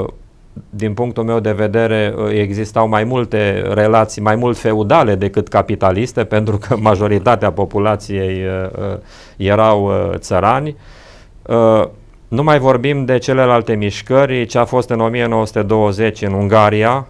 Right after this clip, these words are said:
contrarevoluția, uh, condusă de Miklos Horthy și, practic, instaurarea primului regim totalitar, că toată lumea vorbește despre primul regim, uh, uh, totalitar,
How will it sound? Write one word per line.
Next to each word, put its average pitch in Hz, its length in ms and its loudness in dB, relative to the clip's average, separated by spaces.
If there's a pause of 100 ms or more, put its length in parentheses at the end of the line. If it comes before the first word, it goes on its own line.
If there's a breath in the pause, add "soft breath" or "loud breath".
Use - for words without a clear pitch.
contrarevoluția, 107 1500 0
uh, 101 140 -6
condusă 104 480 -6
de 98 100 -6
Miklos 101 440 -4
Horthy 104 400 -2
și, 101 340 -8 (420 soft breath)
practic, 110 580 -2 (300 loud breath)
instaurarea 110 800 4
primului 175 500 0
regim 107 320 0
totalitar, 101 640 -2
că 98 120 -4
toată 135 260 -2
lumea 131 220 -2
vorbește 113 480 -4
despre 110 380 -4
primul 120 280 -4
regim, 113 380 -4
uh, 107 60 -4 (680)
uh, 98 60 -4
totalitar, 104 800 -2